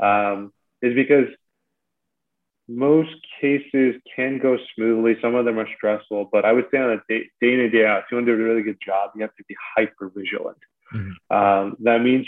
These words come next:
Speaker 1: for, like, you're, it's almost comparable, like, to taking a step one exam or step two exam, um, especially if you're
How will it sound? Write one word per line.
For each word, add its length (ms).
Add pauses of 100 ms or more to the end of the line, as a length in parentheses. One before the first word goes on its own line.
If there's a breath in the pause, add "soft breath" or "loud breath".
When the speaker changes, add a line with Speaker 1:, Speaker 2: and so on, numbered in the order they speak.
Speaker 1:
for, 260
like, 320 (720)
you're, 240 (300)
it's 220
almost 300 (100)
comparable, 440
like, 260
to 80 (100)
taking 400
a 200 (120)
step 220 (540)
one 220
exam 360
or 60
step 220 (100)
two 100
exam, 460 (560 soft breath)
um, 360
especially 380
if 100
you're 100